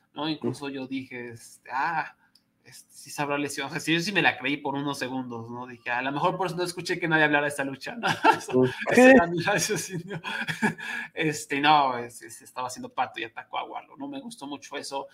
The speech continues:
Speaker 1: Y creo que, eh, igual fue lo que, eh, en lo que se enfocó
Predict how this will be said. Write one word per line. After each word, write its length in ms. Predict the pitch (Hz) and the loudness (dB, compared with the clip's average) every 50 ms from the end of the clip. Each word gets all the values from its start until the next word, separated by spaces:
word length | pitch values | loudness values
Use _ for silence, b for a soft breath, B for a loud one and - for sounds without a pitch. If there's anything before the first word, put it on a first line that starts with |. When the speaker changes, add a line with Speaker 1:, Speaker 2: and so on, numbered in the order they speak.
| B B B B | B B B B
Speaker 1:
Y 80 | 160 | -10
creo 100 | 165 185 | -8 -4
que, 120 | 185 220 214 | -2 0 -2
eh, 360 | 214 - - - - 196 185 | -2 -4 -10 -10 -8 -6 -4
igual 400 | 175 160 156 160 160 160 160 165 | -2 0 0 0 0 0 -2 -4
fue 100 | - 151 | -4 -4
lo 120 | 151 147 143 | -4 -4 -4
que, 360 | - 127 117 120 - - _ _ _ - | -6 -10 -10 -10 -10 -12 _ _ _ -20
eh, 200 | 123 117 110 107 107 107 - - _ _ _ B B B B B B B B B B B - | -18 -16 -16 -16 -16 -18 -20 -20 _ _ _ B B B B B B B B B B B -6
en 80 | 165 | -6
lo 80 | 165 165 | -4 -4
que 100 | 160 143 | -2 -2
se 100 | 147 143 | -2 -2
enfocó 680 | 131 - 135 127 - 147 143 143 147 160 - - - | -2 -2 -4 -4 -2 -2 0 0 0 -2 -4 -8 -14